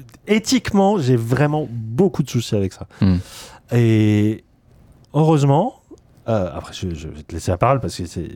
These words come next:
Speaker 1: voilà, euh, euh, il y a un revirement à un moment à mi-saison où, euh, tout d'un coup, euh, ce fameux personnage central, euh,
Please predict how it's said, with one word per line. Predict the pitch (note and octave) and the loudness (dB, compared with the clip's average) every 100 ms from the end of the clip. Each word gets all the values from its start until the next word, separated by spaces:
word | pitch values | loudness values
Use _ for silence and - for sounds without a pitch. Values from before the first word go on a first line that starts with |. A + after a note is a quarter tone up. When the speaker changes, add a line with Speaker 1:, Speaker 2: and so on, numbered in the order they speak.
| B1+ - | -16 -10
Speaker 1:
voilà, | G2 B2 A2 | 0 2 2
euh, | F2 E2+ E2+ - - - - - - | 0 -2 -6 -10 -16 -20 -20 -18 -4
euh, | G#2+ G2+ G2 - D#3 - - - A2+ | -2 0 -2 -4 -8 -12 -20 -16 -6
il | A2 | 2
y | |
a | D3+ F#3 | 4 4
un | F3 D3+ | 4 4
revirement | B2+ D3 D3 A#2+ A#2 A#2 C3+ | 4 4 2 4 4 4 4
à | A2 | 2
un | |
moment | F#2+ F#2+ G#2+ A2+ | 0 0 2 2
à | F#2 F2 | 2 0
mi-saison | G2 G#2+ - G#2 F#2 G2+ B2+ D3 - | -2 -2 0 0 0 -2 -2 -4 -8
où, | G#2+ G2 G2+ A2 G#2 | -6 -4 -4 -4 -6
euh, | G2+ | -8
tout | - | -4
d'un | A2+ G#2+ | -2 -2
coup, | - - B2+ A#2 | -4 -4 0 2
euh, | F2 E2 | 2 -2
ce | D#2+ - | -8 -10
fameux | - G2+ A2+ | -6 -2 0
personnage | G#2+ - - G2 G2 | 0 -4 -4 -4 -4
central, | - F#2 - G#2 G#2+ F#2+ - - - - - - - - | -6 -10 -4 0 0 -4 -12 -20 -20 -20 -20 -20 -20 -8
euh, | A2 G#2+ | -2 -2